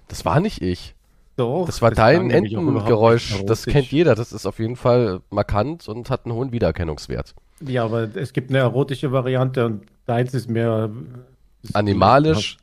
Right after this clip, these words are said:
Speaker 2: Nein, nein, das ist das Gegenteil.
Speaker 1: Jedenfalls großes Dankeschön an die Steady-Leute. Wir machen Rekorde. Wir haben es zum ersten Mal geschafft, dreihundertsiebenundzwanzig Mitglieder zu erreichen. Das
Speaker 2: Nein.
Speaker 1: ist wirklich verrückt. Wir sind bei einundzwanzig Prozent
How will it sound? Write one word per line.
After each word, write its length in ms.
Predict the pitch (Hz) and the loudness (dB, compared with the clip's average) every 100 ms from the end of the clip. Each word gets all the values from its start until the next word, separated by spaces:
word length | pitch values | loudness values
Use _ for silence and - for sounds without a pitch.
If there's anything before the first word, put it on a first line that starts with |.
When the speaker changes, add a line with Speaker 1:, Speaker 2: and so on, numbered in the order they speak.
| _ _ _ | _ _ _
Speaker 2:
Nein, 540 | 160 127 123 127 107 - | 2 2 4 2 0 -4
nein, 340 | 120 107 101 | -2 -2 -2
das 120 | 101 | -6
ist 160 | 107 104 | -8 -12
das 120 | - | -16
Gegenteil. 580 | - 107 101 113 117 123 - _ - - - - | -12 -12 -10 -12 -12 -16 -20 _ -20 -20 -20 -8
Speaker 1:
Jedenfalls 360 | 139 165 160 | 0 2 2
großes 260 | - 202 190 | 2 0 4
Dankeschön 380 | 190 196 - 185 | 4 2 2 0
an 60 | |
die 60 | 165 | 0
Steady-Leute. 600 | - 185 170 170 175 156 | 0 2 6 6 6 0
Wir 340 | 135 156 143 - - | 4 4 4 -2 -4
machen 320 | 139 160 170 | 2 2 2
Rekorde. 640 | 139 - 117 123 156 233 247 _ _ _ _ _ | -2 0 4 4 2 -2 -8 _ _ _ _ _
Wir 140 | 123 | 0
haben 100 | 139 | 2
es 100 | 143 | 0
zum 120 | - 123 | -4 0
ersten 280 | 131 - | 0 0
Mal 100 | 160 | -4
geschafft, 720 | 139 - 123 160 - - - - _ - | -4 -4 0 0 -2 -16 -20 -20 _ -4
dreihundertsiebenundzwanzig 840 | 110 143 127 131 127 - 123 113 120 | 0 2 2 0 -6 -2 -2 -2 -6
Mitglieder 380 | - 131 135 | -4 -4 -4
zu 120 | - 151 | 0 4
erreichen. 560 | 127 117 127 - 220 107 | 6 4 2 -2 -6 -2
Das 160 | 104 92 | -2 -2
Speaker 2:
Nein. 0 | |
Speaker 1:
ist 240 | 113 - | -6 -4
wirklich 260 | 127 120 - | -4 -4 -4
verrückt. 300 | 104 120 139 | -4 -4 -6
Wir 80 | |
sind 140 | - 135 | -8 0
bei 160 | 117 | 0
einundzwanzig 680 | - 120 180 - 147 135 135 | 4 2 0 -2 -2 -2 -6
Prozent 540 | 110 - - 120 - | -10 -8 -4 -4 -4